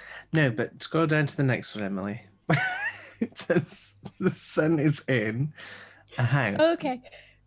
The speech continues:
Speaker 2: I can't see a short description for this one. So my sun is in the twelfth house.
Speaker 1: Mine's in the second house. I don't know what that means.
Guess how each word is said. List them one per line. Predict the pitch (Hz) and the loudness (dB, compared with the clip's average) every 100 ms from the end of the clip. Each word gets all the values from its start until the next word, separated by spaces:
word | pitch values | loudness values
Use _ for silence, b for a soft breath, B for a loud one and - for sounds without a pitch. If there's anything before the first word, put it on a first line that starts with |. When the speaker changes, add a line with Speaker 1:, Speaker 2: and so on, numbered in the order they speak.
| - - | -10 -2
Speaker 2:
I | 381 | 0
can't | - 349 392 - | 0 0 0 0
see | - 330 | -2 -2
a | |
short | 294 - 320 - | -2 2 2 2
description | 220 - - - 185 - | -4 -12 -12 -12 -16 -12
for | |
this | 185 202 - | -12 -12 -6
one. | 240 262 _ _ _ _ _ _ _ b b | -6 -6 _ _ _ _ _ _ _ b b
So | - 294 | 0 2
my | 294 320 370 | 2 2 0
sun | 359 - 339 320 320 - | -2 -2 4 4 2 -8
is | 247 | -4
in | 269 | -2
the | 254 | -2
twelfth | 247 - 302 220 220 | -6 0 4 4 2
house. | - 214 165 - - - - _ _ _ _ _ _ _ _ _ _ _ _ - | -4 -2 -2 -8 -14 -14 -16 _ _ _ _ _ _ _ _ _ _ _ _ -2
Speaker 1:
Mine's | 147 147 156 | 2 4 4
in | 160 156 | 4 4
the | |
second | 143 - 139 123 - 120 107 | 2 0 -2 0 0 0 0
house. | 113 107 127 - - - _ _ _ _ _ _ _ _ _ _ _ _ _ _ _ _ _ _ _ _ - | -4 -4 -6 -10 -18 -20 _ _ _ _ _ _ _ _ _ _ _ _ _ _ _ _ _ _ _ _ -4
I | 135 | 0
don't | 123 139 | 2 2
know | 123 | 2
what | 107 | 0
that | - | -4
means. | 92 78 - - | -6 -8 -14 -20